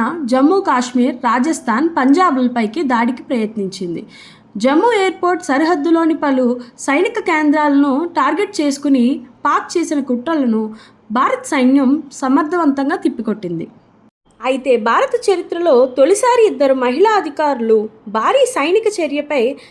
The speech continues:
అధికారిక విలేకరులతో సమావేశానికి నాయకత్వం వహించారు. ఉగ్రవాదాన్ని గట్టిగా ఎదుర్కోవాలనే దేశ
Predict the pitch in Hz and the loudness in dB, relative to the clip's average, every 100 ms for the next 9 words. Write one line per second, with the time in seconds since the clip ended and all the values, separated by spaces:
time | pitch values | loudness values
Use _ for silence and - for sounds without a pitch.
0 | _ - 240 339 508 466 427 311 285 349 | _ -6 -4 0 2 2 0 -2 0 -2
1 | 349 285 269 302 294 262 269 262 339 359 | -2 -2 -2 0 0 0 -4 -4 -2 -2
2 | 330 302 302 294 294 277 247 226 330 349 | -4 -6 -8 -6 -6 -4 -2 -2 -4 -4
3 | 302 - 240 320 247 214 214 180 170 - | -6 -6 -6 -4 -4 -6 -6 -8 -10 -16
4 | - _ - 254 254 480 453 415 370 370 | -20 _ -10 -6 0 2 2 2 2 2
5 | 269 247 247 359 370 285 254 330 - 311 | 0 -2 -2 0 2 2 0 -2 -2 0
6 | 294 294 285 277 233 277 277 - 220 285 | 0 -2 -2 -2 -2 -4 -10 -6 0 0